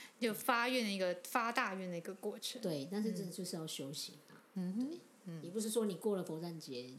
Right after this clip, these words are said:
Speaker 2: 就
Speaker 1: 或者是你吃了腊八粥，你就可以，嗯，
Speaker 2: 对。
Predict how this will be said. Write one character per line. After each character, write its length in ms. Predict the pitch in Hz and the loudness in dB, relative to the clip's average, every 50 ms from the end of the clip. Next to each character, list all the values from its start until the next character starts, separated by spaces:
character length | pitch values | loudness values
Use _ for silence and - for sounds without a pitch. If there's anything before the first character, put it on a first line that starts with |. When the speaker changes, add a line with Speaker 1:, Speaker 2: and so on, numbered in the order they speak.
| - - | -16 -16
Speaker 2:
就 140 | - - 160 | -10 -4 0
Speaker 1:
或 80 | 254 226 | 2 2
者 80 | 196 | 2
是 120 | 175 214 208 | 2 2 2
你 80 | 196 | 2
吃 200 | 185 - - 214 | 0 0 0 2
了 60 | 180 | 2
腊 200 | 175 185 175 170 | 2 2 2 2
八 180 | 170 165 160 160 | 0 0 -2 -2
粥， 220 | 165 - 170 165 | -2 -2 -4 -4
你 80 | 160 151 | -4 -4
就 100 | 151 170 | -6 -6
可 140 | 160 - 208 | -4 -4 -6
以， 440 | - - - - 208 233 247 240 220 - - - - - - - | -6 -6 -6 -8 -8 -8 -8 -8 -10 -10 -12 -14 -14 -16 -18 -16
嗯， 100 | 202 196 | -10 -4
Speaker 2:
对。 120 | 196 214 | -2 -2